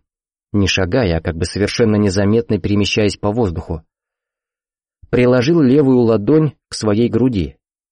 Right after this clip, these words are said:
а затем по очереди почтительно коснулся правой своей ладонью груди каждого из нас.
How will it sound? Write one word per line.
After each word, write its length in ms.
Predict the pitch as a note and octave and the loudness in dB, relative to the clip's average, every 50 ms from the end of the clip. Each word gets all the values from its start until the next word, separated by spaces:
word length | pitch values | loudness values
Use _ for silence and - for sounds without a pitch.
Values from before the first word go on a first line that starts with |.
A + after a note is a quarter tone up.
| _ _ _ _ _ _ - | _ _ _ _ _ _ -4
а 100 | - G#2 | -4 -2
затем 420 | F#2+ F#2+ F2 - B2+ C3 A#2 F2+ | 0 -2 -2 0 0 0 0 0
по 80 | D#2+ F#2 | 0 0
очереди 600 | F#2 G#2 C3+ C#3 - - G#2+ G2 E2+ F#2+ F2 - _ _ _ _ - - | 0 2 2 2 0 0 -2 -2 -2 -2 -4 -4 _ _ _ _ -6 -4
почтительно 580 | A#2 A2 - - - - D3 - C#3 C3+ B2+ A#2+ | -2 -2 -2 -4 -6 -6 -4 -2 0 0 0 0
коснулся 540 | - - A#2 - - B2+ C#3 D3 - - A#2 | 0 -2 -4 -2 0 -2 -2 0 -2 -2 -4
правой 380 | - - A2 A#2 A#2 A2+ A2+ | -4 -2 -2 0 2 0 0
своей 280 | G#2 - A2+ A2 G#2+ G2+ | 0 0 0 0 2 2
ладонью 540 | G2 F#2+ G2 F#2 F2+ A#2+ B2+ C3 C3 C3+ C3+ | 2 2 0 0 0 0 2 2 2 0 0
груди 400 | A#2 G#2+ G#2+ G#2 G#2 F#2 F2+ A2+ | -2 -2 -2 -2 -2 0 -2 -2
каждого 440 | - - G#2 G2+ F2+ E2+ G2 G2 G2 | -2 -2 -2 -2 0 0 0 0 0
из 140 | G2 E2+ | 0 0
нас. 360 | F#2 F2 D#2+ D2+ - - - | -2 -2 -4 -4 -8 -12 -20